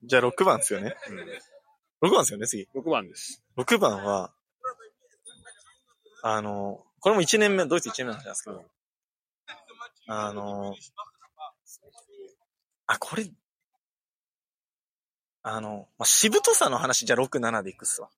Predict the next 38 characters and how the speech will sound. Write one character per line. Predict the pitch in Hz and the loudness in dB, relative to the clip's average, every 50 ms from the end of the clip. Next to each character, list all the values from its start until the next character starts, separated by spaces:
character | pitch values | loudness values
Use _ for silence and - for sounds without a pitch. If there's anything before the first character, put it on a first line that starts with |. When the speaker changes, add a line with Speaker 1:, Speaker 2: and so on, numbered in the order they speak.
| _ _ _ _ | _ _ _ _
Speaker 2:
は | - - 104 90 | -4 -2 -2 -2
い。 | - - - _ _ _ _ _ _ _ _ _ _ _ _ _ _ _ _ _ _ _ _ _ _ 120 | -2 -6 -14 _ _ _ _ _ _ _ _ _ _ _ _ _ _ _ _ _ _ _ _ _ _ -8
Speaker 1:
あ | 110 110 | -8 -8
の、 | 107 107 104 104 104 104 101 101 98 - _ _ _ _ _ _ _ _ _ _ _ _ _ _ _ _ | -8 -8 -8 -8 -8 -8 -10 -10 -12 -14 _ _ _ _ _ _ _ _ _ _ _ _ _ _ _ _
こ | - 196 | 0 2
れ | 370 | 2
も | 403 | 4
多 | - 403 | 4 4
分、 | 302 | 4
豪 | 240 403 | 4 4
太 | 539 - 403 | 4 4 2
さ | 226 127 | 0 0
ん | |
話 | - 233 440 - | 0 2 2 0
し | |
ち | - | 0
ゃ | |
っ | - | -2
た | |
か | 120 | -4
も | 117 | -6
し | - - | -6 -8
れ | 117 110 | -10 -10
な | 104 | -12
い | |
で | - | -12
す | - | -14
け | 107 | -14
ど、 | 104 98 95 92 - _ | -12 -12 -12 -12 -12 _
Speaker 2:
う | 123 113 | -6 -6
ん。 | 101 92 82 80 _ _ _ _ _ _ _ _ _ _ _ _ _ | -6 -6 -8 -14 _ _ _ _ _ _ _ _ _ _ _ _ _
Speaker 1:
ド | - 294 381 | 0 0 0
イ | - | 0
ツ | - - | 0 -2
来 | - - | -2 -2
た | 127 107 | -2 -2
時 | - - - 101 | -4 -6 -12 -12
に、 | 98 95 95 92 87 80 | -12 -10 -10 -12 -14 -16